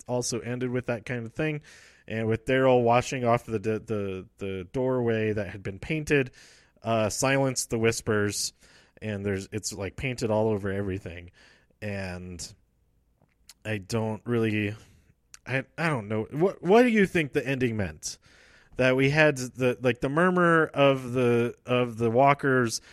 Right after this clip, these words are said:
and then the shh, and then silence. Like, what, what do you, I don't, I'm not sure what I think that means, that ending means.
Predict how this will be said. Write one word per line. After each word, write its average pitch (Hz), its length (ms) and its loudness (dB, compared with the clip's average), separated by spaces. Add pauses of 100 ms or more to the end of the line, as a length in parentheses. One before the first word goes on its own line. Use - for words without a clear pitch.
(180)
and 113 180 -6
then 117 200 0
the 110 140 2
shh, - 580 -8
and 117 160 -6
then 107 200 -4 (200)
silence. 107 640 -2 (320)
Like, 117 180 -4
what, 165 420 6
what 196 240 4
do 185 80 2
you, 175 140 0 (200)
I 180 160 6
don't, 196 220 2 (560)
I'm 180 140 0
not 180 140 4
sure 175 180 2
what 143 120 6
I 131 80 6
think 123 200 -6
that 104 160 0
means, 87 400 -8 (480)
that 113 240 -2
ending 107 300 -6
means. 80 360 -12